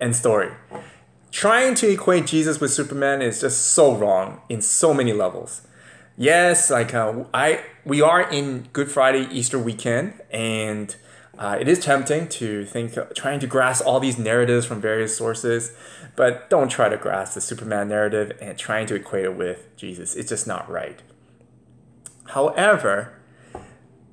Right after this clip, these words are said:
throughout my research on Superman, yes, I did some research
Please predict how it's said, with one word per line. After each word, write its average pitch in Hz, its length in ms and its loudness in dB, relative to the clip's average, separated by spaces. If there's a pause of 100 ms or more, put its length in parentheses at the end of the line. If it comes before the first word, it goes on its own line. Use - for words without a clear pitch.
throughout 208 680 2
my 131 160 2
research 131 500 0
on 107 180 -4
Superman, 120 480 -10
yes, 190 320 4
I 135 340 0
did 143 280 -4
some 165 200 -2
research 135 520 -2